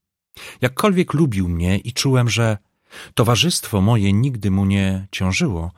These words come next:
dopiero wczoraj, to jest w miesiąc niespełna po straszliwym zgonie Amelii, odważyłem się na ten krok, pchany ku temu niezwykłemu człowiekowi jakimś tajemnym nakazem.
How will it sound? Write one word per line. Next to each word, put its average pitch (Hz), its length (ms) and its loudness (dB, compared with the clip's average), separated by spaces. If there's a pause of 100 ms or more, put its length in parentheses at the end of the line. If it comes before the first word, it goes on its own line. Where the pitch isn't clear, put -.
(260)
dopiero 135 260 -2
wczoraj, 82 560 -2
to 95 100 -2
jest 87 320 -4 (220)
w 85 140 -6
miesiąc 131 560 0
niespełna 107 580 -2
po 104 200 -6
straszliwym 104 640 -2
zgonie 95 400 0
Amelii, 85 540 -4 (1040)
odważyłem 107 560 2
się - 140 0
na 117 100 2
ten 113 160 0
krok, - 600 -10
pchany 90 440 -2 (120)
ku 95 200 -8
temu 98 440 0 (380)
niezwykłemu 110 680 0
człowiekowi 104 680 -2
jakimś 98 680 -2 (200)
tajemnym 110 500 0
nakazem. 73 560 -8